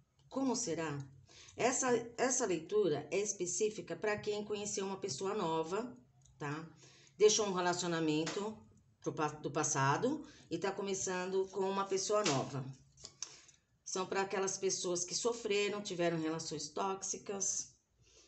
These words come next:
e estão com medo de um novo relacionamento. Vamos ver agora pelas cartas o que o tarô nos fala e o que o baralho cigano nos fala, nos dá um direcionamento.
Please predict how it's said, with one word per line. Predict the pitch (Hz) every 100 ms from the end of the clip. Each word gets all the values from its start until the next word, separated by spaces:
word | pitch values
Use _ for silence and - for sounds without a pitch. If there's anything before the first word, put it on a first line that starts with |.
| _ _ _
e | 190
estão | 202 - 208
com | 208 233
medo | 202 175 180 185 - 170
de | 180
um | 180
novo | 180 175 170
relacionamento. | 165 175 170 170 170 165 147 123 131 147 139 135 - _ _ _ _ - - _ _ _ _ -
Vamos | 330 330 202
ver | 214 180
agora | 175 180 165 160
pelas | 190 175 165
cartas | - 180 170 170 165
o | 190
que | -
o | 302
tarô | 302 214 185 175
nos | 160 -
fala | 190 175 151 156 160 - _ _ _ _
e | 170
o | 170
que | 170
o | 160
baralho | 160 156 156
cigano | 151 151 156 156
nos | 151 -
fala, | 165 160 156 147 - -
nos | 175 175
dá | 190 180
um | 175
direcionamento. | 165 170 165 160 156 170 180 175 165 156